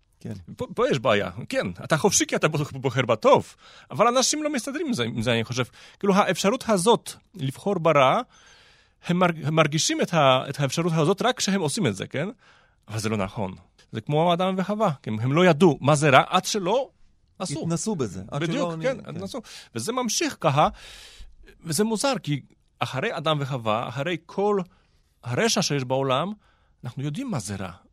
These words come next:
Speaker 2: אז למה אנחנו עדיין רוצים לבחור ברע? פה יש השאלה. למה אנחנו לא לומדים מה-, כל היסטוריה, כל תנ"ך, ברית חדשה, הכל?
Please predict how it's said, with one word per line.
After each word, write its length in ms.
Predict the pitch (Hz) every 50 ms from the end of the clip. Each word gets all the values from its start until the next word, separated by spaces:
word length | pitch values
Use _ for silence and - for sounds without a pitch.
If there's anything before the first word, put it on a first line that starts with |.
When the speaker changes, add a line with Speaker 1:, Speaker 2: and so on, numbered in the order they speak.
| _ _
Speaker 2:
אז 180 | - 101 - 123 - _ _ -
למה 240 | 117 175 220 262
אנחנו 300 | 254 190 165 175 175 -
עדיין 280 | 117 120 165 165 156 139 117 -
רוצים 300 | - 110 110 - - 117
לבחור 340 | 113 107 - - - 110 107
ברע? 320 | 98 92 101 101 98 98 - - _ _ _ _ _ _ _ _ _ _ _ _ - - -
פה 160 | 190 240 -
יש 140 | 147 - -
השאלה. 460 | 117 101 - - 113 107 98 101 95 92 - _ _ _ _ _ _ -
למה 140 | 127 156 196
אנחנו 180 | 220 214 - 185
לא 200 | 180 185 190 185
לומדים 380 | 185 175 170 180 302 349 302 190 139 _ -
מה-, 580 | 123 120 107 117 120 113 110 107 120 117 120 117 - - - - - _ 160 - _ _
כל 240 | - 143 147 156 151 143 135 135 127 120 113 -
היסטוריה, 460 | 127 120 - - - 123 151 151 127 113
כל 180 | - 123 120 110 _ _ - - _ _
תנ"ך, 340 | - - 98 107 127 127 110 101
ברית 140 | 120 117
חדשה, 420 | - 123 113 113 - - 131 131 131 - _ _ _ _ _ _ _ _ _ _ -
הכל? 320 | 135 - - 233 196 -